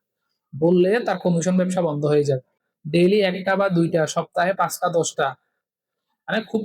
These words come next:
কম পরিমাণ ট্রেড করতে হবে। কিন্তু এই বিষয়টা আমাদেরকে কেউ বলে না। আমাদেরকে বলে যে ডেইলি দশটা ট্রেড করতে হবে, পাঁচ মিনিট টাইম ফ্রেমে ট্রেড করতে হবে, এখন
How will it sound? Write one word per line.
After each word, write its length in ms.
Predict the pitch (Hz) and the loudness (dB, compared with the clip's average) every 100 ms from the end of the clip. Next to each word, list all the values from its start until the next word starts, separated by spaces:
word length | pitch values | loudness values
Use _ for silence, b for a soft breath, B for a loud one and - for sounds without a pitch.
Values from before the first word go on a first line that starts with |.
| 214 | 0
কম 140 | 226 214 | 0 2
পরিমাণ 320 | 220 208 196 180 | 2 2 0 0
ট্রেড 180 | 185 185 | 0 0
করতে 180 | 165 - | -2 -2
হবে। 120 | 147 | -4
কিন্তু 160 | 151 196 | 0 2
এই 140 | 190 | 4
বিষয়টা 340 | 175 175 208 214 | 4 2 0 0
আমাদেরকে 340 | 190 180 185 | 0 0 0
কেউ 160 | 175 165 | 0 0
বলে 240 | 165 165 139 | 2 0 0
না। 80 | 135 | -2
আমাদেরকে 360 | 156 175 175 | -2 -2 0
বলে 220 | 180 185 185 | 0 2 0
যে 100 | 190 | 0
ডেইলি 280 | 165 180 | 0 2
দশটা 260 | 208 190 196 | 2 0 -2
ট্রেড 220 | 180 190 185 | -2 -2 -2
করতে 220 | 196 - | -6 -2
হবে, 140 | 196 208 | -2 -2
পাঁচ 240 | - 190 - | -2 -4 -2
মিনিট 180 | 180 190 | -2 0
টাইম 140 | 202 202 | -2 -2
ফ্রেমে 220 | 196 202 | -2 -4
ট্রেড 180 | 196 190 | -4 -8
করতে 260 | - 190 - | -10 -6 0
হবে, 160 | 202 202 | 0 0
এখন 260 | 165 - | -2 -4